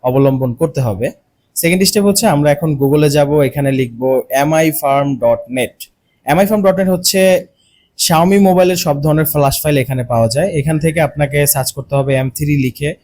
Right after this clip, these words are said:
তারপর আপনি সার্চ করবেন, then আপনি নিচে আসবেন, এখান থেকে গ্লোবাল সিলেক্ট করবেন, যেহেতু গ্লোবালটাই বাংলাদেশে কমন। ফাস্ট বুট স্টেবল সিলেক্ট করতে হবে, then এখান থেকে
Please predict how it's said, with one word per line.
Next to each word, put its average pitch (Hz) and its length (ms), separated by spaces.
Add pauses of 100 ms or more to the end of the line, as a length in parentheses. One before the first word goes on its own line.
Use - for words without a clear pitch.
(320)
তারপর 151 260
আপনি 151 180
সার্চ 143 300
করবেন, 147 500
then 139 200
আপনি 139 220
নিচে 143 260
আসবেন, 131 380
এখান 131 240
থেকে 139 300
গ্লোবাল 135 380
সিলেক্ট 135 280
করবেন, 127 360
যেহেতু 139 480 (460)
গ্লোবালটাই 156 480
বাংলাদেশে 135 420
কমন। 127 340
ফাস্ট 147 360
বুট 156 140
স্টেবল 151 380
সিলেক্ট 139 300
করতে 139 220
হবে, 135 240
then 135 280
এখান 143 240
থেকে 160 340